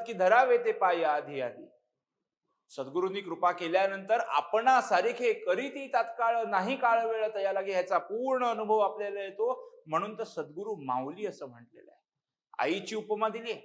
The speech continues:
मराठीमध्ये एक चारोळी आहे की, "एवढ्याशा चारोळीत माझ्या नाही मावत तुझं व्यक्तित्व, आत्मा आणि ईश्वर यापेक्षा मोठं आहे तुझं अस्तित्व."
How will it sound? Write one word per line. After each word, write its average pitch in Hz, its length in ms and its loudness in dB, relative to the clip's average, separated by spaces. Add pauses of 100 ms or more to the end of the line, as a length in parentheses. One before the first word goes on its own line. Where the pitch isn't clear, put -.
(840)
मराठीमध्ये 147 500 -8
एक 160 120 -12
चारोळी 156 380 0
आहे 165 120 0
की, 180 180 -8
"एवढ्याशा 156 420 -4
चारोळीत 170 480 -2
माझ्या 185 380 -2
नाही 170 280 -2
मावत 190 280 -4
तुझं 190 340 -6
व्यक्तित्व, 185 640 -4 (360)
आत्मा 180 420 0
आणि 226 220 -4
ईश्वर 214 300 -4
यापेक्षा 196 440 -2
मोठं 170 320 -8
आहे 175 220 0
तुझं 156 240 -10
अस्तित्व." - 480 -12